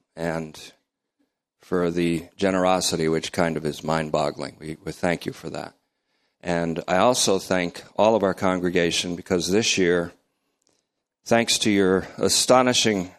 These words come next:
generosity, which to me is an expression of the generosity of our Lord Jesus Christ, who became poor that we might be rich, three hundred and fifty-three toys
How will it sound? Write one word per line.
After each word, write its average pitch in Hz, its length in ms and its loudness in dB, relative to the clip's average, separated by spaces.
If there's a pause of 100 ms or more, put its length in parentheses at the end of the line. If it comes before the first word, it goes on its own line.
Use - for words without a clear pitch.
generosity, 87 800 0 (1300)
which - 340 -2
to - 100 0
me 113 220 4
is 90 160 2
an 90 80 0
expression 104 600 0
of 87 140 -2
the 90 80 0
generosity 90 760 0
of 85 120 -2
our 85 180 0
Lord 87 360 0
Jesus 85 480 0
Christ, 82 440 2
who 82 80 -2
became 85 480 -2
poor 92 360 2
that 71 160 -2
we 82 100 -2
might 80 300 -4
be 80 100 -2
rich, 82 560 -4 (720)
three 135 220 4
hundred 123 240 4
and 92 180 0
fifty-three 107 1000 2 (480)
toys 95 580 2